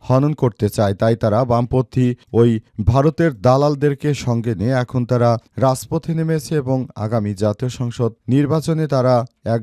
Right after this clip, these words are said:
ধরনের নানাবিধ অন্যায় কার্যক্রম শুরু করেছে। এ ঘটনার মধ্য দিয়ে মূলত তারা যে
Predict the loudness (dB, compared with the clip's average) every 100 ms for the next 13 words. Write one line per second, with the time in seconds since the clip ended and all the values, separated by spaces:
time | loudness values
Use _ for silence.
0 | -2 -2 0 0 -4 -8 -2 2 2 2
1 | 0 -2 0 2 2 2 0 0 0 -2
2 | -2 -2 -2 -4 -4 -4 -2 -2 -2 -4
3 | -4 -6 -8 -2 0 0 0 0 0 0
4 | 0 0 0 0 0 0 0 0 -2 _
5 | 2 4 2